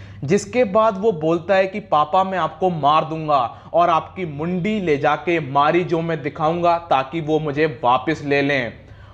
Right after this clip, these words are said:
और फिर वो अपने पिताजी को मार देता है। मारने से पहले पिताजी बस एक ही बात बोलते हैं,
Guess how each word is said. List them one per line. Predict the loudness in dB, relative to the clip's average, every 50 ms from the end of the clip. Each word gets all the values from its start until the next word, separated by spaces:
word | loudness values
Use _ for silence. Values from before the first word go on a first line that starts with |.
| -12 -2 2
और | 4 4 4 4 2 0 -4 -6
फिर | -4 -4 -2
वो | -2 -2 -2 -2
अपने | -2 -2 -4 -4 -4 -6 -6
पिताजी | -4 -4 -4 0 0 2 2 0 -2 -4
को | -2 -2 -2
मार | -2 0 0 0 0 0
देता | -2 -4 -2 0 0 2
है। | 2 2 0 -2 -6 -12 -20 -16 -6 -2
मारने | 0 0 0 0 0 -2 -4
से | -2 -2 -4
पहले | -2 0 2 2 2 2 0 -2
पिताजी | -4 -4 0 2 2 2 2 0 -2
बस | 0 0 0 0 -2 -4
एक | -2 -2 -2 -2
ही | -4 -4 -2
बात | 0 2 2 2 0 0
बोलते | -2 -4 -4 -2 -2 -2 0
हैं, | 0 -2 -4